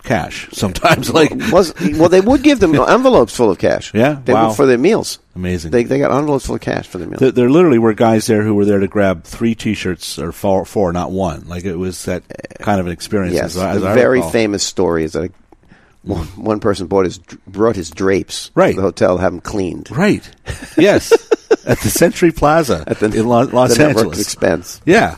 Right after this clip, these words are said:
Speaker 1: Uh, so I never thought of that. It was a long way from Canada.
Speaker 2: <laughs>
Speaker 1: Had I owned drapes at the time, maybe,
Speaker 2: Yes.
Speaker 1: you know.
Speaker 2: Who knows? <laughs>
Speaker 1: I can't blame the guy for everything. Uh,
Speaker 2: Could have had, like, brought your pet and had it groomed, maybe, or
Speaker 1: Wow.
Speaker 2: something.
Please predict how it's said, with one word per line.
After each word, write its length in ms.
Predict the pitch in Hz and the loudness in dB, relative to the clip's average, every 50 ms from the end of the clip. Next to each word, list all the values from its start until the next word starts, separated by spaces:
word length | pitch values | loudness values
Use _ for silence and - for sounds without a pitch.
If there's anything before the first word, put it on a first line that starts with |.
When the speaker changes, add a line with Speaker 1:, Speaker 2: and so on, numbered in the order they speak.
| - - | -6 -2
Speaker 1:
Uh, 160 | 120 123 113 | 0 0 0
so 360 | 110 - - 127 117 110 107 - - - - - | 0 0 2 2 2 2 2 -2 -8 -18 -14 -4
I 160 | - 101 110 117 | 0 0 2 4
never 260 | 120 139 139 139 120 | 4 4 4 2 2
thought 280 | - - 160 180 185 | 2 4 4 6 6
of 80 | 160 110 | 6 4
that. 240 | 95 85 - - - | 4 2 2 2 0
It 80 | - | 0
was 120 | - 117 110 | 0 0 2
a 40 | 120 | 4
long 180 | 135 151 156 151 | 4 4 6 4
way 100 | 147 139 | 4 2
from 140 | 131 123 | 2 -2
Canada. 540 | 117 - - 135 135 135 127 120 113 101 - - - - | -2 2 4 4 6 6 4 4 4 2 2 0 -2 -2
Speaker 2:
<laughs> 180 | - 151 - - | -2 -2 -2 2
Speaker 1:
Had 200 | - 139 143 143 | 2 4 6 8
I 120 | 143 139 139 | 8 8 8
owned 260 | 139 156 170 170 160 | 8 6 4 2 4
drapes 340 | - 139 143 156 147 - - | 4 6 6 6 4 2 -2
at 80 | 135 | -2
the 80 | - 131 | -2 0
time, 340 | - 131 123 127 151 156 151 | 2 2 4 4 4 4 4
maybe, 300 | 143 135 - 214 156 160 | 4 6 6 6 6 4
Speaker 2:
Yes. 200 | 190 185 - - | 4 2 -2 -2
Speaker 1:
you 120 | 147 135 | 0 0
know. 140 | 123 127 - | 2 2 0
Speaker 2:
Who 60 | - - | 0 0
knows? 340 | 180 160 117 - - - - - | 0 0 -2 -4 -8 -10 -8 -6
<laughs> 100 | 135 - | -4 -2
Speaker 1:
I 260 | 135 117 117 120 120 120 | 0 2 2 2 0 0
can't 280 | - - 139 131 123 | 0 0 0 0 0
blame 220 | - 135 131 135 135 | 0 0 2 2 2
the 80 | 131 | 2
guy 180 | 113 117 113 117 | 2 2 2 2
for 160 | - - 110 | 2 2 2
everything. 420 | 117 139 139 127 107 104 123 135 - - - - - - - - _ - | 2 2 2 2 0 0 -2 -4 -10 -16 -18 -18 -18 -18 -20 -18 _ -2
Uh, 360 | - 117 117 113 113 113 113 | 0 2 4 6 6 6 6
Speaker 2:
Could 80 | - 180 | 6 6
have 80 | 170 | 6
had, 120 | 151 135 127 | 4 4 4
like, 280 | 131 101 - 117 104 | 2 0 0 -4 0
brought 180 | 113 - 127 101 | 2 2 2 2
your 120 | 104 110 | 2 -2
pet 320 | 98 - - 123 120 - - | -2 0 0 0 0 0 -2
and 60 | 95 | -2
had 140 | 98 95 87 | -2 -2 -2
it 80 | 90 | -4
groomed, 460 | - - 104 101 104 92 87 85 - - | -4 -4 -2 -2 -2 -4 -4 -6 -6 -4
maybe, 100 | - - | -2 0
or 120 | 117 120 | 2 4
Speaker 1:
Wow. 320 | 135 131 120 110 101 98 | 4 4 4 4 2 2
Speaker 2:
something. 200 | 92 82 - - | 0 -2 -6 -4